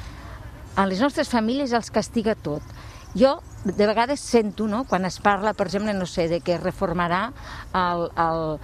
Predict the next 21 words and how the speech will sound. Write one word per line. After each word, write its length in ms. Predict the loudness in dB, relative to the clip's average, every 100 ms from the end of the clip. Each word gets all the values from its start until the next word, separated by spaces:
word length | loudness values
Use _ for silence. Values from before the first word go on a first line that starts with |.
| -10 -12 -10 2
el 100 | 2
Codi 240 | 4 2 2
Penal, 480 | 0 2 2 0 -4 -10 -2
de 220 | 2 4
l'amnistia. 720 | 4 2 0 -4 -2 2 2 2
Cada 240 | 2 4 4
vegada 300 | 2 0 0
que 100 | 0
això 220 | 0 -2
se'n 220 | 0 2
parla 240 | 2 4 2
a 80 | 0
la 80 |
tele, 240 | 0 0 0
als 80 | 0
mitjans 320 | 0 0 0
de 80 | 0
comunicació, 920 | 0 0 0 0 -4 -2 0 0 -2 -10 -20 -18 -8 -2
les 160 | 2 2
nostres 400 | 2 0 -2 2
famílies 840 | 2 2 0 0 0 -2 -4